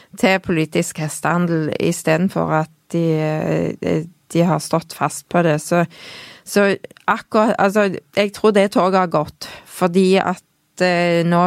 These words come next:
ser vi de unges engasjement for klima, og du ser at, eh,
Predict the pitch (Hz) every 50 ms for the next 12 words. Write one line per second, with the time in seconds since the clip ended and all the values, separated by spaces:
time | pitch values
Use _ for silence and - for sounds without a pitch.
0 | 185 - - - 160 175 180 180 180 180 175 170 175 175 175 180 165 147 - 165
1 | 185 - - 185 175 170 170 170 175 - 185 180 170 170 175 175 - 175 170 175
2 | - - 170 170 175 180 185 180 180 180 180 180 180 175 - - 170 165 175 180
3 | - - 170 165 170 175 175 170 - _ - - - - - - - _ _ -
4 | 180 185 165 165 165 160 -